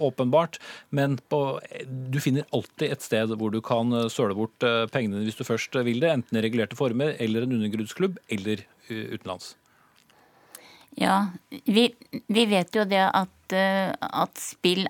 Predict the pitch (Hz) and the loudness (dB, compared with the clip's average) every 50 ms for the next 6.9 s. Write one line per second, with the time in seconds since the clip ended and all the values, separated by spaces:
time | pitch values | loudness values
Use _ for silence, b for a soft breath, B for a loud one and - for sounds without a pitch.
0 | - 160 160 170 175 175 180 180 180 180 180 175 - - - - - - 165 147 | 2 4 4 4 4 4 2 0 0 0 0 -4 -6 -8 -8 -8 -6 -2 2 2
1 | 143 151 - - - - - - 175 170 156 180 180 170 160 151 143 - _ - | 2 2 0 -4 -12 -10 -6 -4 -2 -2 0 0 0 2 2 0 -2 -4 _ -10
2 | 160 160 - - - - - 165 165 175 185 170 165 175 185 - - 165 151 - | -10 -10 -10 -12 -10 -4 0 0 2 2 0 -2 -4 -6 -6 -4 -2 -2 -2 -2
3 | - 165 160 165 165 165 156 165 175 - - - 156 151 147 165 170 175 185 165 | 0 2 2 4 4 4 2 2 0 -2 -2 0 0 0 2 0 0 0 0 0
4 | 156 143 143 147 147 151 - - 151 139 143 143 - - 131 127 - - 139 123 | 0 0 0 0 -2 -2 -2 -2 -2 -2 -2 -4 -4 -6 -6 -6 -6 -4 -2 -2
5 | 139 135 B B B B B B B B B B B B B 190 196 175 185 190 | -2 -4 B B B B B B B B B B B B B 0 0 2 4 4
6 | 202 208 123 180 175 175 180 185 185 190 196 190 - - 190 185 - | 6 6 6 6 4 4 2 2 0 0 0 -2 -2 -2 -4 -4 -2